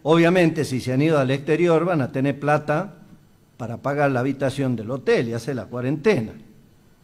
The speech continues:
Digo, tratemos de no, porque estamos poniendo todos los recursos en comprar respiradores, en comprar camas, en hacer teoría, eh, eh, eh, unidades de terapia intensiva, es decir,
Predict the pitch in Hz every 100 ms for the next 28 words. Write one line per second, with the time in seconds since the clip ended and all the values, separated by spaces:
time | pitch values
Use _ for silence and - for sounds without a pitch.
0 | _ _ _ _ 123 110 - 135 135 190
1 | 254 220 135 127 156 143 117 101 - -
2 | _ _ _ _ 110 110 117 101 - -
3 | - - 165 165 185 202 226 202 202 233
4 | 247 208 175 190 185 226 160 185 147 190
5 | 190 180 151 170 196 190 190 220 240 233
6 | 214 214 - 190 185 185 165 - 214 233
7 | 226 226 202 185 143 156 156 175 151 180
8 | 180 220 226 143 - - - - 165 151
9 | 139 143 160 147 135 131 - - - 143
10 | 139 175 190 208 185 156 165 180 185 185
11 | 170 180 180 170 240 240 175 170 139 160
12 | 104 -